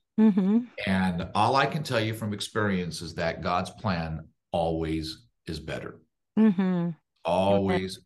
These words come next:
Speaker 2: better. And it's funny when we both connected again, how it was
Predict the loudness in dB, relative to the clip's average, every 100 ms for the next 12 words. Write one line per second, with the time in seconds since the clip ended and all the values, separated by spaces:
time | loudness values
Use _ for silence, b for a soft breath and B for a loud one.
0 | _ -6 -4 -4 -8 -12 B B B -2
1 | 2 2 2 0 2 0 2 0 0 -2
2 | -4 -6 -18 _ _ -4 -2 -2 -4 -4
3 | -4 -4 -4 -8 -10 _ _ _ _ _
4 | 0 0 0 -4 -4 -10